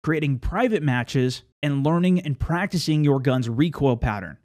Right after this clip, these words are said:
as well as target acquisition on bots. Setting it on free-for-all with eleven bots gives you plenty of people to work on, and if you set the health pool to two hundred and fifty, you can practice your assault rifles, submachine guns, and the full auto stuff, and setting health to one hundred and fifty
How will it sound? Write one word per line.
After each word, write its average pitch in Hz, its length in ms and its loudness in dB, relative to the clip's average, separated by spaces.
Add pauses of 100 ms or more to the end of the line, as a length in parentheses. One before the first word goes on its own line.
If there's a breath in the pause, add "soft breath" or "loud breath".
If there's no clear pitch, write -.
as 123 160 -2
well 143 100 4
as 123 100 0
target 139 320 0
acquisition 123 500 2
on 107 140 0
bots. 139 580 -2 (200)
Setting 160 260 2
it 143 80 2
on 123 140 2
free-for-all 156 680 2
with 143 100 0
eleven 120 360 2
bots 143 520 2 (140)
gives 135 120 2
you 127 120 6
plenty 170 260 -2
of 139 60 0
people 127 240 2
to 107 60 -4
work 165 300 2
on, 147 380 2
and 123 60 -2
if 123 60 0
you 123 60 4
set 123 180 0
the 113 60 -4
health 139 260 -2
pool 147 120 0
to 120 80 -2
two 120 160 -4
hundred 117 220 0
and 107 120 -6
fifty, 147 540 2
you 127 100 -6
can 123 120 2
practice 120 280 -2
your 113 100 -2
assault 131 240 -4
rifles, 120 480 -2 (120)
submachine 120 540 -2
guns, 110 540 -4 (180)
and 117 120 0
the 120 60 2
full 120 260 -2
auto 147 240 4
stuff, 107 480 -4
and 131 120 2
setting 156 200 4
health 131 200 4
to 120 80 2
one 120 280 2
hundred 175 260 8
and 107 100 2
fifty 107 420 0